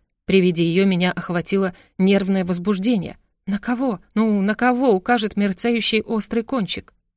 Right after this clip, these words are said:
Взволнованная, я вся подобралась и даже немного привстала на коленях. Сбоку раздался приглушенный смешок.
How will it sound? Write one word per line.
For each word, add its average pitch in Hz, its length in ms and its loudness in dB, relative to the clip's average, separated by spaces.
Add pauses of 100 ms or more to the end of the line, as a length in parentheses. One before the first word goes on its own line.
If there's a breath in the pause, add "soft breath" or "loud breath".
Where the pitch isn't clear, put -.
(420)
Взволнованная, 185 760 2
я 160 200 -2
вся 170 260 -2
подобралась 165 640 0
и 180 40 0
даже 170 220 0
немного 175 380 0
привстала 175 580 -4
на 185 120 -2
коленях. 202 520 -2 (340)
Сбоку 190 320 0
раздался 180 440 0
приглушенный 190 600 -2
смешок. - 540 -4